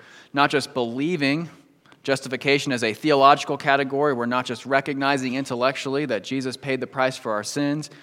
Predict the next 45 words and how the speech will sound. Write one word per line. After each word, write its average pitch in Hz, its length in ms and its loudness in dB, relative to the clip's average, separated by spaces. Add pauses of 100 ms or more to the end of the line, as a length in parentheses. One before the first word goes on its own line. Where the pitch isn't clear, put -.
(380)
and 113 140 -8
he 113 60 -4
made 123 180 2
it 101 100 0
just 143 320 0
as 139 140 -2
if 139 180 -4
we 131 100 -4
never 113 260 -4
sinned, 117 400 -8 (460)
but 127 80 -4
we're 139 100 2
actually 156 260 2
experiencing 139 840 -2
our, 113 200 -2 (340)
the 123 140 -4
result 123 460 2
of 123 120 0
our 120 100 2
justification. 117 840 -6
We 120 120 -4
are 117 140 -2
living 131 400 0
it 123 80 0
out. 117 220 0
We're 120 100 -4
realizing 123 560 2
that 110 160 -4
we 135 140 -2
are 120 100 0
at - 160 -8
peace 165 360 -10
with 139 200 -6
God, 135 400 2 (1500)
and 113 140 -14
so 123 80 -4
we 131 60 0
don't 135 80 0
have 135 100 -10
to 123 80 -8
prove 147 260 -6
anything 123 360 -4
to 113 60 -8
anyone 101 300 -10
else. - 320 -14